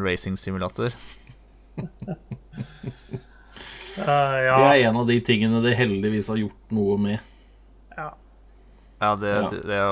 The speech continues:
Speaker 1: var nødvendig, eh, for han, eh, han eller hun, eh, eller de som, eh, har designet og utviklet den bilen og fysikken og, og hvordan alt det skal funke, kan jo kun, eh, ha, ha sett en bil.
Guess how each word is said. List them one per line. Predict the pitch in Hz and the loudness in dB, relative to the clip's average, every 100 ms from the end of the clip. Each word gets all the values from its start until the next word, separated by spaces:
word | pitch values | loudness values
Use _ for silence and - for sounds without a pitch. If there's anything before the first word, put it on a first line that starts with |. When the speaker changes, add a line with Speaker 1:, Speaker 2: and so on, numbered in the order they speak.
| 98 | -2
Speaker 1:
var | 113 110 107 | -2 0 0
nødvendig, | 117 117 104 87 87 - - - | 0 -2 -2 -4 -4 -6 -6 -4
eh, | 107 104 101 | -2 -2 -2
for | 104 | -2
han, | 101 90 92 | -4 -4 -6
eh, | 92 92 101 104 - - | -4 -4 -6 -6 -8 -4
han | 98 90 | -2 -2
eller | 98 104 | -4 -4
hun, | 98 98 117 - - - - - - | -4 -6 -10 -16 -20 -20 -20 -20 -10
eh, | 98 95 | -8 -8
eller | 101 | -8
de | 98 92 104 - | -8 -6 -8 -12
som, | - 117 101 98 | -10 -6 -4 -4
eh, | 98 95 95 98 | -4 -2 -2 -2
har | 98 95 - - - - - | -2 -4 -10 -18 -20 -20 -8
designet | 117 - 117 92 85 95 104 104 101 | -4 0 2 2 2 2 4 6 4
og | 95 | 2
utviklet | 92 - - 107 101 | -2 -8 -6 -2 -2
den | 95 | -2
bilen | 92 87 90 92 104 | -4 -4 -4 -6 -4
og | 101 98 | -4 -4
fysikken | 95 110 - - - 95 98 | -6 -10 -10 -12 -8 -6 -4
og, | 101 98 95 98 | -2 -2 -2 -2
og | 98 | -2
hvordan | 98 95 95 | -2 -4 -2
alt | 101 101 - - | -4 -6 -12 -6
det | 90 | -6
skal | - | -4
funke, | - 101 - 123 120 | -6 -6 0 0 0
kan | 117 101 | -2 -2
jo | |
kun, | - - 92 87 90 | -6 -8 -8 -8 -8
eh, | 90 90 | -6 -6
ha, | 95 - | -8 -14
ha | - | -6
sett | - - - - - | -6 -2 -4 -4 -8
en | 135 110 | -6 -4
bil. | 107 123 | -2 -2